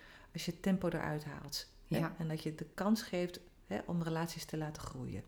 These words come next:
Speaker 2: Ja. Ja, zoals je dat eigenlijk ook doet op het moment dat je nog jonger bent. Hè? Dat je samen een bepaalde levensfase, en dat is niet altijd zo, maar dat je eerst gaat daten en dat je dan vervolgens,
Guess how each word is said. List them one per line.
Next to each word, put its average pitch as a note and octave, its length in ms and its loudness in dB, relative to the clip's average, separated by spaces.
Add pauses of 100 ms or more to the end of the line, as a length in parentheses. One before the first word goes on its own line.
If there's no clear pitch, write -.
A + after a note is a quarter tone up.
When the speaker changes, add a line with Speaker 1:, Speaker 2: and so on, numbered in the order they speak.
(120)
Speaker 2:
Ja. D#3+ 260 2 (400)
Ja, D#3+ 260 2
zoals F3 260 2
je G3 60 6
dat F3 100 6
eigenlijk F3 340 8
ook F3 180 4
doet F3+ 200 2
op E3 140 0
het F3 100 4
moment E3 380 4
dat D#3+ 180 -2
je E3 180 2 (1040)
nog F#3+ 160 2
jonger E3+ 280 8
bent. - 400 2
Hè? A#3+ 200 2
Dat G#3 180 4
je F3+ 340 2
samen E3+ 440 4
een F3+ 100 0
bepaalde E3+ 360 4
levensfase, E3+ 840 4 (100)
en F#3+ 100 4
dat F3 120 0
is F3 120 0
niet F#3+ 180 4
altijd D#3 400 4
zo, E3+ 160 4
maar E3 120 4
dat D#3+ 180 2
je E3+ 140 4
eerst F3 200 2
gaat F3+ 220 4
daten D#3 340 8
en D#3+ 140 6
dat E3 160 2
je F3+ 60 2
dan F3 160 4
vervolgens, F3 720 2